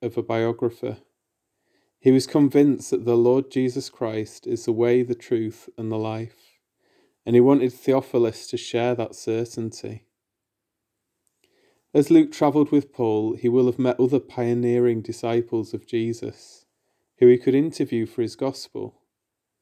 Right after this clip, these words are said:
This wasn't some kind of apocryphal Gnostic gospel, but a credible historical account. With his doctorly forensic approach,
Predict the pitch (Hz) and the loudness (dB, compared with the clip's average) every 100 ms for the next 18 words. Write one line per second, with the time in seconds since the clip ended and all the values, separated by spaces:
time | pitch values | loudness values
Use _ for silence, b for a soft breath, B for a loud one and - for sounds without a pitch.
0 | _ _ _ _ _ - 170 - 156 147 | _ _ _ _ _ 2 2 4 2 2
1 | 120 143 123 135 127 123 117 - 131 - | 2 0 0 0 0 -2 -6 -4 -4 -4
2 | 120 - 117 113 110 131 - - 117 - | -8 -2 0 0 -2 -4 -6 -8 -8 -8
3 | 113 107 - - 107 117 _ _ _ _ | -12 -14 -16 -12 -12 -12 _ _ _ _
4 | _ _ - 120 - - 139 143 139 131 | _ _ 0 2 2 0 2 2 2 0
5 | 127 - 123 117 117 123 113 - 104 107 | -2 -4 0 0 0 -4 -6 -6 -10 -10
6 | 107 - _ _ _ _ _ _ _ _ | -12 -18 _ _ _ _ _ _ _ _
7 | _ _ 120 123 120 - 139 - - 135 | _ _ 4 4 2 2 0 0 -2 0
8 | 131 - 131 123 131 127 139 - 131 - | 0 0 2 2 2 -2 -4 -4 -6 -4
9 | 117 110 - - - - | -2 -4 -8 -16 -20 -20